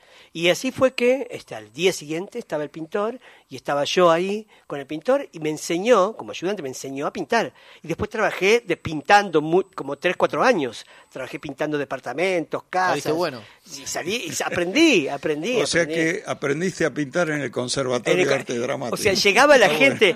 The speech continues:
Speaker 3: <laughs>
Speaker 1: la,
Speaker 3: Bueno.
Speaker 1: la, la, la secretaria que iba a la secretaría y me miraban, y claro, yo era un, un chico de dieciocho años, me trepaba unas escaleras en ese caserón, me agarraba del techo como a cinco metros de altura, así,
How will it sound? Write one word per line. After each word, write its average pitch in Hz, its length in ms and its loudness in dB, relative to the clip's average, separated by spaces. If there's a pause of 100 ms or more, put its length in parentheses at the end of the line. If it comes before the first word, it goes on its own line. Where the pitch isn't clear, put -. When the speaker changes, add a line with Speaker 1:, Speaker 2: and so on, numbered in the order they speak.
(120)
Speaker 3:
<laughs> 220 100 -8
Speaker 1:
la, 190 180 8
Speaker 3:
Bueno. 185 440 4
Speaker 1:
la, 190 180 6
la, 190 240 4 (100)
la 175 140 6
secretaria 190 680 6
que 165 80 6
iba 208 100 10
a - 20 8
la 196 60 4
secretaría 170 360 2
y 247 60 -2
me 185 80 4
miraban, 190 420 6
y - 40 -4
claro, 277 220 0
yo 277 160 -2
era 320 120 2
un, 214 120 -2 (160)
un 185 140 2
chico - 240 2
de 160 200 2
dieciocho 165 540 -2
años, 123 340 -6 (260)
me 175 100 0
trepaba 285 320 2
unas 247 240 0
escaleras 175 540 -2
en 143 80 -10
ese 160 240 -4
caserón, 151 480 -6 (240)
me 175 80 -4
agarraba 226 360 2
del 156 260 -2
techo 277 360 0
como 143 180 -6
a 139 40 -4
cinco 262 460 -4
metros 175 260 -4
de 156 80 -2
altura, 165 360 -8
así, 262 280 -10